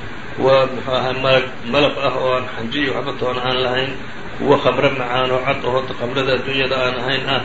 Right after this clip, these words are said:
oo lagu sakhraameynin oo dhadhan xunayn oo ur aan lahayn oo webiyaalkaasa hoosteeda qulqulaaya.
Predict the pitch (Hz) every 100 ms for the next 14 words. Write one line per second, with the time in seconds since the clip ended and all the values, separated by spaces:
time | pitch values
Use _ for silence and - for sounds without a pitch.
0 | - - - - 120 123 139 123 117 110
1 | 131 131 131 131 131 127 139 135 113 -
2 | 127 131 131 127 131 139 131 131 127 127
3 | 131 135 - - - - - - - -
4 | - 113 117 120 143 147 143 123 120 117
5 | 113 151 - 123 110 101 104 98 104 104
6 | 98 98 98